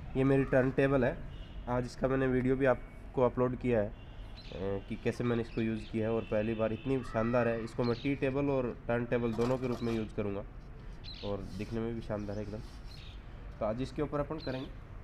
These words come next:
इसका मैंने wiring का और pruning का, इसका video मैंने पहले ही बता चुका, बना चुका हूँ मैं। और अब आज मैं इसको report करूँगा,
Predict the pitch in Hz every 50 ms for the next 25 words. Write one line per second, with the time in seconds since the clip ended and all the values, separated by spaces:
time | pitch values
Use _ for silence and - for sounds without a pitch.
0 | - - - - - - - - - - - 139 139 - - 190 175 175 175 175
1 | 170 160 147 147 147 151 160 170 170 - 165 165 160 160 156 127 - - 147 147
2 | 151 160 160 156 156 139 - - 143 139 143 139 139 135 135 139 143 135 139 135
3 | 135 127 - 120 117 120 135 139 127 123 117 123 127 123 - - 131 127 117 110
4 | - - - - 110 117 113 120 117 - - - 127 113 107 107 135 - - -
5 | - - - - - - - - - - - 107 107 104 104 104 104 104 - -
6 | - 143 151 143 - 131 139 147 165 160 170 170 165 160 - - 165 165 147 160
7 | - - 156 151 - - 135 123 135 135 123 120